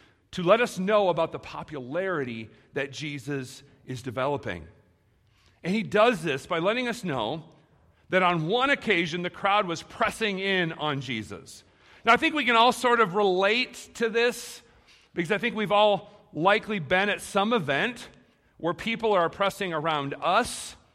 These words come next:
Now, I particularly think of shows that I used to go to in tiny little venues, uh, when I was in high school and, and college. Now, there weren't thousands of people in those places,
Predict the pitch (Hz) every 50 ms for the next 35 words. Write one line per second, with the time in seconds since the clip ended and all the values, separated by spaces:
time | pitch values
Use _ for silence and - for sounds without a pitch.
0 | _ _ _ _ _ _ _ _ 165 185 233 233 - 262 240 220 - - 220 254
1 | 240 240 269 240 226 214 208 185 - - - - - - - _ _ _ - 220
2 | 233 233 240 208 180 175 165 160 185 - - - - 208 202 214 226 220 151 190
3 | 185 170 175 196 214 208 - - 175 143 165 170 190 180 - 190 165 147 147 -
4 | - 170 185 196 190 180 175 175 160 131 143 143 151 170 180 185 208 233 226 -
5 | - - - - _ _ _ _ _ _ _ _ _ _ _ - 156 151 147 151
6 | 170 180 190 180 151 165 156 - 170 185 202 - - - - 208 208 202 196 196
7 | 196 - 151 160 156 156 - - 165 160 160 - 170 165 160 170 190 196 165 -
8 | - - - - - 185 180 190 202 214 254 262 254 - - 185 151 175 208 214
9 | 220 208 165 185 151 - - - 156 170 165 - 202 196 196 - 190 196 190 196
10 | 202 196 190 - 196 190 202 208 - 240 240 240 233 240 -